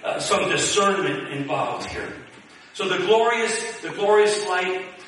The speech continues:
uh, if handled properly, uh, can change a life. But unfortunately, people can say they're in Christ and in the light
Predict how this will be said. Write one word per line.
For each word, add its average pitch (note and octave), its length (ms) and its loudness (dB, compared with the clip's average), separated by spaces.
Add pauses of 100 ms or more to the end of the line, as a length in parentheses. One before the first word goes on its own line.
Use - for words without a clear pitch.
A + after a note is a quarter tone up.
(300)
uh, - 260 2
if F3 140 -2
handled A3+ 680 0
properly, - 800 -2 (720)
uh, C#3+ 540 -6 (720)
can G#3 200 0
change C4+ 640 0
a - 60 -2
life. - 640 -10 (840)
But G3 180 0 (180)
unfortunately, A3+ 920 0
people C#4 320 0
can G#3+ 160 2
say B3+ 420 2
they're G3+ 300 2
in D4 360 2
Christ - 640 -4 (580)
and F#3 160 2
in C#4 280 2
the C4 80 0
light - 520 -2